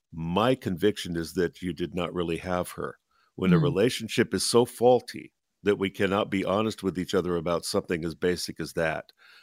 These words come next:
Speaker 1: then I don't think we have much of a relationship. It's not that we want to alienate people. John, we don't. I don't want you to be alienated from your granddaughter. I hope and pray that that will not happen.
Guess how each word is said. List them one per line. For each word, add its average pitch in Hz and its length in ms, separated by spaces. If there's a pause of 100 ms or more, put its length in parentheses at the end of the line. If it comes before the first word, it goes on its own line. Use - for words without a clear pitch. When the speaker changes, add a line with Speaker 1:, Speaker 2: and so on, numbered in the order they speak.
(120)
Speaker 1:
then 90 120
I 95 80
don't 120 220
think 123 180
we 117 140
have 113 300
much 87 220
of 82 120
a 82 60
relationship. 78 680
It's 101 160
not 190 200
that 127 120
we 113 120
want 135 260
to 104 180
alienate 98 540
people. 135 280
John, 131 340
we 78 100
don't. 127 500
I 120 140
don't 120 280
want 127 280
you 80 280 (260)
to 92 100
be 95 220
alienated 82 720
from 82 160
your 78 100
granddaughter. 82 640
I 87 120
hope 120 280
and 101 100
pray 98 340 (260)
that 90 140
that 95 180
will 92 160
not 82 240
happen. 85 420